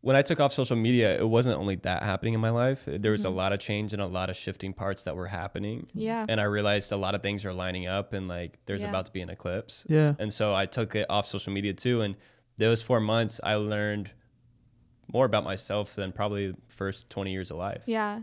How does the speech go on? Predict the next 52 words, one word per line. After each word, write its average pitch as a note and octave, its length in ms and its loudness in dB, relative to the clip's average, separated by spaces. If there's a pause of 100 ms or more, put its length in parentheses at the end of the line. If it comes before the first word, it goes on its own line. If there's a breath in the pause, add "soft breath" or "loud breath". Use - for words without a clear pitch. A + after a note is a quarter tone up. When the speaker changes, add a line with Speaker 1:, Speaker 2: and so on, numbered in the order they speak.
Speaker 1:
Yeah. - 80 -4
Speaker 3:
That's D#3 120 2
been D#3+ 200 6
me D3+ 160 8
all, C#3+ 160 6
this C#3 160 4
whole C#3 160 2
year, C#3 180 4
bro. C3+ 220 -2
Speaker 2:
Yeah. G#3+ 260 -2
Speaker 3:
Like, D3 140 2
even F3 380 6
with D3+ 220 6
the E3 80 4
social E3 280 0
media, D#3+ 240 2
I've C#3 140 2
learned D3 280 6
so C#3+ 720 10
much C3+ 260 6
about C#3 220 2
myself. C3+ 500 0 (140)
Speaker 1:
Mm-hmm. G2 200 -6 (200)
Speaker 3:
And C3+ 120 2
I've, C#3 160 4
like, C#3+ 360 4
I've C3 260 0
been C#3+ 140 6
able C#3+ 160 4
to C#3 80 2
fix - 320 -2
so C#3+ 100 2
many C#3+ 200 4
things C#3 300 0
that C3+ 220 2
weren't C3+ 240 0
fixed - 280 -6
before C#3 320 0
because C3+ 320 -2
I C#3 100 0
didn't C3+ 240 2
have C3+ 220 2
the, C3+ 340 0 (320 soft breath)
the C#3+ 100 4
time D3 340 6
to C#3+ 140 4
really, C#3+ 280 6
like, C3 320 0
analyze C#3+ 480 6
and C3 160 2
realize C3+ 420 6
it, C#3 160 -2